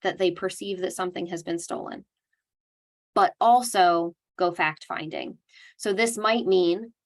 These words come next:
while they're in the bathroom, you're searching the room to try to find where they've put that.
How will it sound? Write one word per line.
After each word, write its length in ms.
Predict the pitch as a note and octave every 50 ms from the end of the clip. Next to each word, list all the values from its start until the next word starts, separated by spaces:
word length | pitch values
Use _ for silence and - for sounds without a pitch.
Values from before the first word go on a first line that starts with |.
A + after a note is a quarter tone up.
| _ _ _
while 280 | - E3 F3+ F3+ F3+ F3
they're 220 | F3+ F3 F3 F3+
in 100 | F3+ F3
the 60 | F3
bathroom, 640 | D#3+ F3+ F#3 F#3 F#3+ - B3 A#3+ B3 C4 B3+ A#3+ - _
you're 260 | - F3+ F3+ F#3+ G3
searching 400 | F#3+ - G3+ G3 F#3+ F#3+ F#3+ F#3
the 100 | F#3 F3
room 300 | F3 F3 C3 B2 - - - _ _ _ _ _ _ _ _ _ _ _ _ _ _ _
to 100 | - F#3+
try 220 | F#3+ - F#3 F3+
to 80 | F3 F3+
find 360 | F3+ - F#3 F3+ F3+ F#3 F3
where 220 | E3+ F3 E3+ E3+ E3
they've 220 | E3 E3+ E3+ -
put 180 | - - - -
that. 220 | - - - -